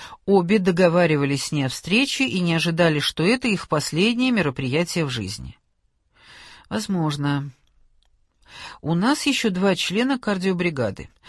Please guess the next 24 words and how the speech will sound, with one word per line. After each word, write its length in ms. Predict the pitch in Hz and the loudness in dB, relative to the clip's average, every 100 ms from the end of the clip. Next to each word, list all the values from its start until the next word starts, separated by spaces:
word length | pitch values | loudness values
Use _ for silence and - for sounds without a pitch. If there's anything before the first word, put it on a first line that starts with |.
| - - - | -20 -14 -6
Давай 200 | 277 330 | 0 2
разделимся. 600 | 233 135 123 95 104 - | 2 0 -2 -2 -4 -4
Я 100 | 165 | -2
думаю, 320 | 185 226 196 | 0 2 0
каждому 460 | 180 196 165 165 165 | 2 0 0 0 0
из 140 | 175 | 0
нас 280 | 214 285 233 | 0 0 0
будет 320 | 185 180 170 | -2 -2 -2
легко 340 | 170 170 - 269 | -2 -4 -2 -4
справиться 540 | - 208 208 185 - | -2 0 2 0 -2
в 40 | 160 | -2
одиночку. 560 | 151 127 95 - - | -2 -4 -4 -8 -6
Выбирай. 580 | 123 269 302 175 117 110 - _ _ _ _ _ _ _ - | -2 2 2 2 0 -4 -14 _ _ _ _ _ _ _ -12
Хорошо. 680 | - 120 110 - 123 190 220 _ _ _ _ - - - - - | -4 -2 -2 -2 -4 -6 -10 _ _ _ _ -16 -14 -14 -10 -2
Мне, 180 | 254 | 0
кстати, 360 | 269 - 262 254 | 0 0 0 2
нужно 340 | 240 233 226 | 2 4 4
будет 260 | 214 202 202 | 2 2 0
вечером 540 | 208 262 294 196 156 | 2 2 2 2 2
в 80 | 156 | 2
институт 800 | 190 - - 208 233 190 - - | 0 -2 -4 -4 -2 -6 -6 -12
к 60 | - | -4
руководителю 760 | 170 170 185 185 220 196 196 190 | -2 0 2 2 2 0 0 0
диссертации. 880 | 185 - 180 - 117 95 - 76 | 0 0 -2 0 0 -2 -8 -12